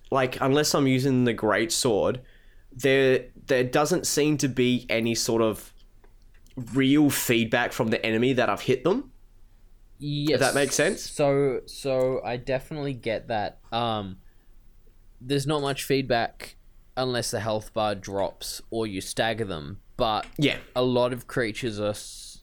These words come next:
Speaker 2: uh, well, not a lot of creatures. All creatures have some stagger resistance. Like, even the most basic enemies. Again, I did this all with the one-handed sword, the lightest weapon in the game.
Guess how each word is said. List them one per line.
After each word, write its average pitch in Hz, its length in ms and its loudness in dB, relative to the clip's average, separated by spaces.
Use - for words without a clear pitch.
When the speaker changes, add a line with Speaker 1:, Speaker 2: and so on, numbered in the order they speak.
Speaker 2:
uh, 110 280 -2
well, 131 140 0
not 147 220 -2
a 113 60 -6
lot 107 220 -2
of 120 100 -8
creatures. 101 420 -8
All 120 180 -4
creatures 104 460 -6
have 101 180 -4
some 107 380 -4
stagger 95 360 -6
resistance. 92 720 -12
Like, 104 380 -4
even 123 300 -2
the 120 60 0
most 110 280 -2
basic 107 420 -2
enemies. 95 640 -6
Again, 117 320 0
I 104 140 0
did 110 220 -2
this 98 160 -6
all 107 160 2
with 92 100 -4
the 98 60 -4
one-handed 87 500 -2
sword, 95 320 -4
the 90 100 -6
lightest 85 380 -2
weapon 85 260 -4
in 71 80 -10
the 67 80 -10
game. 90 360 -4